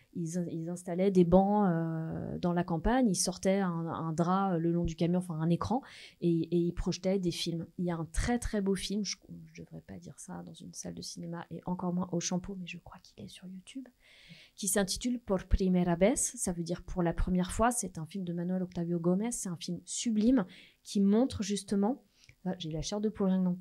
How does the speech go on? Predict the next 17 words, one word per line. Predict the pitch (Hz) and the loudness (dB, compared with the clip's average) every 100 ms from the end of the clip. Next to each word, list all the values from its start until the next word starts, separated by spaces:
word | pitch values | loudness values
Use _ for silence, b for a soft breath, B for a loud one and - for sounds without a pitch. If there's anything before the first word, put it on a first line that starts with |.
| - | -2
parler, | 175 196 269 B B B | -2 0 -2 B B B
le | 185 | 4
cinémobile | - - 240 220 214 208 240 - | 6 8 10 10 8 6 2 0
qui | - 208 | -8 0
arrive | 185 202 233 220 - | 4 6 6 6 0
dans | 180 170 220 247 233 | -2 4 6 8 6
un | |
petit | 214 220 - | 4 0 -2
village | 202 208 202 | 0 0 2
de | 202 | 2
la | 190 | 2
Sierra | 180 - 185 180 | 0 0 0 0
Maestra, | 175 185 196 247 262 | 0 0 -2 -4 -4
qui | - 175 | -8 -4
déploie | 170 202 233 | 0 0 -2
son | 220 214 196 | -6 -6 -6
écran | 190 208 240 | -6 -8 -10